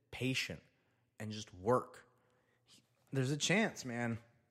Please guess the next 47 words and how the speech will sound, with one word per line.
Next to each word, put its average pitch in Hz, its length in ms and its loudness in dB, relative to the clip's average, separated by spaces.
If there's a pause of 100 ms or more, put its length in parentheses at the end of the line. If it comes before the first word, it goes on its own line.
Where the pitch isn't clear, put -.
(320)
It's 107 160 -6
not 139 160 4
gonna 151 140 -2
just 139 180 -4
be 180 100 2
this 139 240 -2
easy 143 320 2
walk 143 340 8
in 147 60 2
the 135 60 0
park 165 280 6
for 123 120 2
Ryan 127 220 6
Hall. 113 460 4 (1700)
Okay, 139 360 6
so 143 160 2
Ryan 131 220 6
Hall 139 180 6
is 113 200 2
the 127 120 4
underdog. 92 400 2 (100)
Okay, 143 160 -2
well, 104 200 2
if 98 60 -2
you 113 60 0
wanna 107 120 2
put 101 120 -2
money, 117 220 0
then 104 140 -2
put - 120 -4
money 120 180 -4
on 113 120 -8
Ryan 113 120 -10
Hall. 143 240 -6 (760)
I 139 60 2
take 160 180 6
back 143 160 12
everything 117 320 6
I 95 60 2
said. - 180 -6
I 117 120 6
thought 165 160 10
I 151 40 12
was 131 100 8
gonna 127 140 4
have 110 60 -4
to 98 140 4